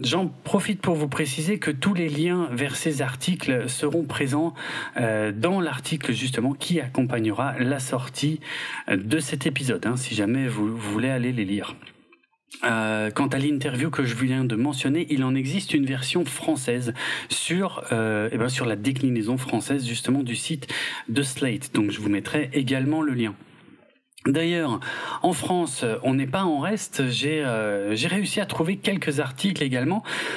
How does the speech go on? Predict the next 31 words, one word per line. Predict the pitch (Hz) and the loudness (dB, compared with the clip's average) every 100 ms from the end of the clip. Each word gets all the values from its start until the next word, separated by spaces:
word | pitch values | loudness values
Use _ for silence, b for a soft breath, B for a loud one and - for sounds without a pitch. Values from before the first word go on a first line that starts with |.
| B | B
En | - 127 | 2 2
novembre | 156 156 160 175 135 127 | 2 2 2 0 0 0
deux | 131 | 2
mille | 135 - | 2 0
quinze, | - 226 175 | 0 2 2
il | 127 | 0
y | |
avait | 120 | 0
un | 127 151 | 2 0
article | 135 - 220 - | -2 0 0 -2
qui | - | 0
m'avait | 160 147 147 | 2 2 0
fait | 135 170 - 233 | 0 -4 -2 0
extrêmement | 262 - - - 170 165 151 | 0 0 -2 0 2 2 0
plaisir, | 135 147 143 165 - | 0 0 2 0 0
qui | - | -2
avait | 127 139 135 | 2 2 0
été | 131 | 0
publié | 139 143 139 165 160 | -2 0 0 2 0
sur | 131 156 143 | -2 0 0
Numérama, | 127 123 110 113 180 - B B B | 2 2 2 0 0 -4 B B B
qui | - 156 | 0 0
s'intitulait | 147 139 131 131 139 | 2 0 0 0 0
tout | 131 135 | 0 0
simplement « | - - 113 160 B B B - - | 0 2 2 2 B B B -18 0
Pourquoi | 254 - - 156 156 165 - | 2 2 2 2 0 -6 -2
il | 127 123 | 0 0
faut | - 202 202 | 0 2 2
regarder | 139 131 120 117 131 156 - - - | 2 0 0 0 0 0 -4 -10 -2
Battlestar | 165 - 135 131 - 143 123 | 0 2 0 0 0 0 2
Galactica ». | 120 120 - 131 - | 0 -2 -2 -2 -2